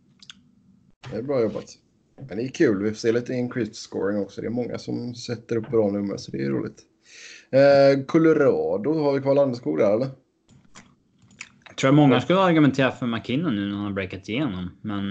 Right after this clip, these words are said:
Speaker 2: Eh,
Speaker 1: Ja, men Landeskog ska ju vara en ledare ute i fingertopparna.
Speaker 2: Ja, det, det sa Steve Spott och sånt där när de hade honom med Kitchener Rangers, att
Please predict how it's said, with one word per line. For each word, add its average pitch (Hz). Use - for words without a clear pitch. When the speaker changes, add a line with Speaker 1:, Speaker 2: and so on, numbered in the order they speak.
Speaker 2:
Eh, 92
Speaker 1:
Ja, 113
men 117
Landeskog 107
ska -
ju 110
vara 104
en 101
ledare 104
ute 101
i 107
fingertopparna. 107
Speaker 2:
Ja, 87
det, 85
det -
sa 90
Steve 95
Spott 98
och 92
sånt 92
där 92
när 92
de 95
hade 92
honom 90
med 90
Kitchener -
Rangers, 87
att -